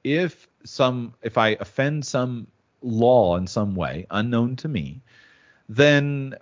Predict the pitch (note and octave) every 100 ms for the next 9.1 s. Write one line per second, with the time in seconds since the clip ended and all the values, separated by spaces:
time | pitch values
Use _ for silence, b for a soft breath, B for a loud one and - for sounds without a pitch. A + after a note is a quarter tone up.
0 | _ C3 F#3 G#3 F3 - C3 C3 C#3+ G2
1 | E2+ - A2+ G#2+ A2 G#2+ A#2 - - G2+
2 | - G#2 G#2 B2+ A2+ G#2+ - G#2 F#2+ F2
3 | G2+ C#3 - D2+ - - E2 E2 - F#2+
4 | G2 A#2 - A#2+ F#2+ D#2+ E2 F#2 B2 -
5 | G2 F#2+ A2 F3+ A2 - - b b b
6 | b - G#2+ G2 F#2+ - _ _ _ _
7 | A2+ G2+ G2 F#2+ F#2 - _ _ _ _
8 | _ _ _ _ _ A#2 A2 G#2 A2+ A#2
9 | B2+